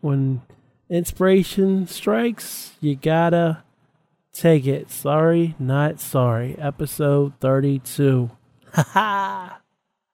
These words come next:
Chia. Um, Viola Davis. Ah, what a beautiful woman. Congratulations to Viola. Many said that if she had submitted under Best Actress, she would have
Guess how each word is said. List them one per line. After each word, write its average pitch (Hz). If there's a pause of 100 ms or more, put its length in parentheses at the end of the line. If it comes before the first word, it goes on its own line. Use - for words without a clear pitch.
(240)
Chia. 214 (460)
Um, 147 (2250)
Viola 135
Davis. 131 (1500)
Ah, 135
what 131
a 135
beautiful 120
woman. 113 (840)
Congratulations 131
to 120
Viola. 120 (2750)
Many 143
said 143
that 139
if 127
she -
had 131
submitted 131
under 127
Best 123
Actress, 127
she -
would 127
have 113